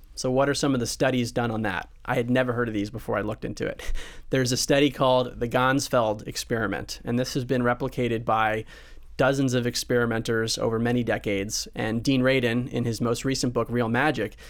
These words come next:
he talks about categories of psychic or psi phenomena that are Six Sigma statistically, meaning that the odds that they're just happening by chance are more than a billion to one.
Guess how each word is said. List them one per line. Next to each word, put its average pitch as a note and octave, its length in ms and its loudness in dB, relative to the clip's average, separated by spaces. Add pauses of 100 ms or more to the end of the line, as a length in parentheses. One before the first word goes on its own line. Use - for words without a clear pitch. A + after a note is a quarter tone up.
(100)
he D3+ 140 -2
talks C#3+ 300 2
about B2 240 2
categories B2+ 580 2
of A#2 340 0
psychic B2+ 640 0
or A#2 160 -2
psi B2 380 2
phenomena A#2+ 720 0 (300)
that A#2+ 320 2
are A#2+ 420 4 (120)
Six - 360 0
Sigma A#2+ 500 0 (200)
statistically, A#2 800 -4
meaning C3 360 2
that B2 140 2
the C#3 120 0
odds C#3 260 4
that D#3 100 2
they're C3 80 2
just B2+ 180 -2
happening C#3 360 2
by A#2 120 2
chance B2+ 480 -2 (300)
are A#2+ 100 2
more B2 240 4
than B2 100 2
a A#2 60 0
billion A#2+ 340 2
to A#2+ 100 -2
one. G#2 280 0